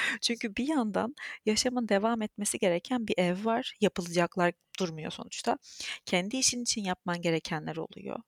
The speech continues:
Onlar beklese bekleyebilir ama için beklemelerini istemiyor.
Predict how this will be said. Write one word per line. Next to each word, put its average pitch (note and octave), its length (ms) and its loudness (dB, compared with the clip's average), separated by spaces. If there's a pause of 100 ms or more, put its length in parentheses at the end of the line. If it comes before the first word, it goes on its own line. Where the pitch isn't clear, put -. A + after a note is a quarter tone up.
Onlar A3 360 0
beklese A#3 400 0
bekleyebilir A#3 680 -2
ama G#3 240 0
için D4+ 320 -4
beklemelerini A#3+ 600 2
istemiyor. B3+ 640 0